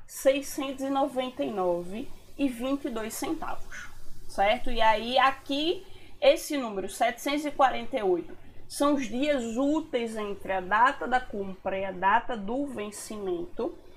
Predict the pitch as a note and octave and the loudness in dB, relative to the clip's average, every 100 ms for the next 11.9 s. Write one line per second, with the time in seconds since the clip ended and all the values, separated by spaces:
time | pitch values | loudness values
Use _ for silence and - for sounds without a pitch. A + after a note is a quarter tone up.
0 | - - - D4+ D4+ D4+ D#4 C4 C#4 C#4+ | -12 -8 2 6 6 6 -2 -2 -2 -2
1 | C#4+ E4+ F#4+ E4 C4+ B3+ - A#3+ - G3+ | 0 2 2 0 -2 -4 -2 -2 -2 -2
2 | F#3+ F3 E3+ F#3 G3+ F#3 - - - - | -2 -2 -2 0 0 0 -4 -8 -12 -16
3 | - C4 C4+ A#3+ B3+ C#4 A3+ A3+ A#3 B3+ | -6 -2 -2 -2 -2 -2 -2 -4 -6 -6
4 | B3 A#3 A#3 A#3 - D4+ D#4 G#3+ F3+ F3 | -4 -4 -4 -6 -4 -2 0 0 0 -2
5 | - B3+ C4 D4 D#4 D4+ D4+ D4+ C#4+ C#4+ | -4 -2 -2 0 -2 -2 0 2 2 0
6 | G3 E3+ - - - - - - G3 A#3+ | 0 -2 -4 -4 -4 -4 -4 -2 0 0
7 | C#4 - - - - - G#3 G#3 D#3 G#3 | -2 -2 -2 2 4 6 6 6 4 2
8 | A3 - C4 B3 B3 C4+ C4+ C4+ - G#3 | 2 2 4 4 4 4 4 2 0 0
9 | A3 A3 A3+ A3+ A3+ G#3+ A3 A3+ A3+ G#3+ | 2 2 0 2 4 4 4 4 4 2
10 | G3+ F#3+ - - - - C4 B3+ E4 E4 | 2 0 -2 -4 -6 0 0 2 2 4
11 | D#4+ D4 - - F4+ F#3 - - | 4 2 0 -2 -2 -2 -4 -6